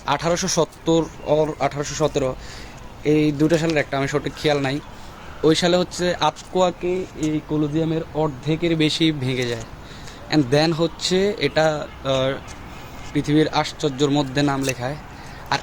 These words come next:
এটারই সামনেই, এটার সামনেই এই, আমি আপনাকে দেখাই, এই যে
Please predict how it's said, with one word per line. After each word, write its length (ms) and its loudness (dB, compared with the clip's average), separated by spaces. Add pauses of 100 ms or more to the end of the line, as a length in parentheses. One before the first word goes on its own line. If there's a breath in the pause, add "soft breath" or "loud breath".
(140)
এটারই 360 4
সামনেই, 760 2 (380)
এটার 200 -2
সামনেই 520 2 (240)
এই, 420 2
আমি 180 -2
আপনাকে 220 -6
দেখাই, 260 -6 (760 loud breath)
এই 200 6
যে 240 4